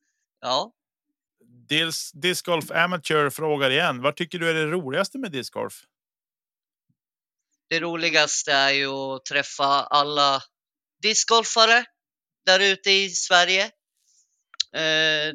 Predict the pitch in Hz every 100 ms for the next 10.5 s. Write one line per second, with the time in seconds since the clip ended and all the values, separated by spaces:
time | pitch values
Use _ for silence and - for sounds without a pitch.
0 | 151 180 175 170 165 147 131 147 135 135
1 | - 139 135 - - 139 131 143 156 -
2 | 175 143 127 - 175 156 139 139 139 _
3 | _ _ _ 160 180 185 190 190 - 185
4 | - 190 180 160 156 160 170 139 139 143
5 | _ _ _ _ - - 160 160 - 175
6 | 160 151 - - 185 147 135 - 143 131
7 | 127 123 - 143 - 147 139 135 143 143
8 | 131 151 151 147 - 156 143 139 135 _
9 | - - _ _ _ _ _ 147 139 135
10 | 135 135 135 135